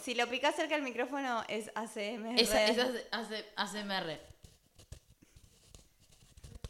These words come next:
Speaker 1: Igual lo podemos
Speaker 2: Mucho
Speaker 1: fumar
Speaker 2: contenido
Speaker 1: ahora.
Speaker 2: hay acá de, en el programa, ¿no? En, en, en, en este picador. Pero
Speaker 1: Bueno,
Speaker 2: en este picador no hay
Speaker 1: este
Speaker 2: mucho contenido.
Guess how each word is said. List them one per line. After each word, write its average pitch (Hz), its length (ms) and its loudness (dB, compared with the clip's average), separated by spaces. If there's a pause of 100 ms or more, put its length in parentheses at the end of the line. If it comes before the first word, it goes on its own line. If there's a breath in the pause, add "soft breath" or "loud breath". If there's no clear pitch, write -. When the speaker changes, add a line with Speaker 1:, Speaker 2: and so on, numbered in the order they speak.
Speaker 1:
Igual 220 220 -6
lo 240 100 -4
podemos 214 320 -6
Speaker 2:
Mucho 254 240 -2
Speaker 1:
fumar 208 200 2
Speaker 2:
contenido 202 340 4
Speaker 1:
ahora. 165 80 4
Speaker 2:
hay 160 100 2
acá 151 480 -2 (100)
de, 170 360 -4
en 165 240 -2
el 160 140 -4
programa, 165 480 2
¿no? 180 220 0
En, 160 200 -8
en, 165 300 -10
en, 160 280 -8
en 165 160 -8
este 165 200 -4
picador. 160 400 -4
Pero 240 80 -6
Speaker 1:
Bueno, 254 160 4
Speaker 2:
en 247 80 2
este 262 100 2
picador 202 220 4
no 208 80 2
hay 202 80 6
Speaker 1:
este 320 80 6
Speaker 2:
mucho - 160 2
contenido. 285 240 8